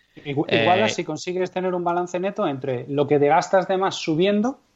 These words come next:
Speaker 1: arrastrando
Speaker 2: Sí,
Speaker 1: las
Speaker 2: sí, sí.
Speaker 1: baterías, con
Speaker 2: Exacto,
Speaker 1: lo que
Speaker 2: sí, sí,
Speaker 1: recuperas
Speaker 2: sí.
Speaker 1: bajando, cargándolas.
Speaker 2: Exacto,
Speaker 1: O sea que,
Speaker 2: sí.
Speaker 1: exacto.
Speaker 2: Eh,
Speaker 1: En llano
Speaker 2: eh,
Speaker 1: no,
Speaker 2: pe-,
Speaker 1: en, en llano es un horror.
Speaker 2: pero desde luego, o sea, eh,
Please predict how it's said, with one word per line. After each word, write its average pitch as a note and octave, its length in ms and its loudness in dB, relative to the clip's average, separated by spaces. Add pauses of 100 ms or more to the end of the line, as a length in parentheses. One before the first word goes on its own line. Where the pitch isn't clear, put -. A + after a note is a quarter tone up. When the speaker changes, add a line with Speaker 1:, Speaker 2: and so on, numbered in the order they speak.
(400)
Speaker 1:
arrastrando E3 500 2
Speaker 2:
Sí, E3 80 2
Speaker 1:
las D#3 100 0
Speaker 2:
sí, F3 100 2
sí. E3+ 100 0
Speaker 1:
baterías, F3 500 2
con F#3+ 200 4
Speaker 2:
Exacto, E3+ 260 2
Speaker 1:
lo - 80 -2
que - 0 -
Speaker 2:
sí, D3 60 -4
sí, C#3+ 60 -4
Speaker 1:
recuperas F3+ 320 2
Speaker 2:
sí. E3 60 -8
Speaker 1:
bajando, G3+ 440 0
cargándolas. C#3+ 680 -8 (400)
Speaker 2:
Exacto, C3+ 440 -4
Speaker 1:
O - 40 -10
sea C#3 80 -4
que, A#2 80 -4
Speaker 2:
sí. - 80 -14 (240)
Speaker 1:
exacto. C3 220 -6
Speaker 2:
Eh, B2+ 180 2
Speaker 1:
En B2 60 -2
llano D#3 220 2
Speaker 2:
eh, B2+ 60 0
Speaker 1:
no, G3 160 -2
Speaker 2:
pe-, - 60 -4
Speaker 1:
en, - 160 -6
en F3+ 160 -4
llano G#3 240 0
es - 80 -10
un F3+ 100 -6
horror. C#3 180 -8
Speaker 2:
pero C#3+ 200 -2
desde C#3+ 200 -6
luego, D3+ 260 2
o - 60 -10
sea, C3 280 -4
eh, B2+ 180 -4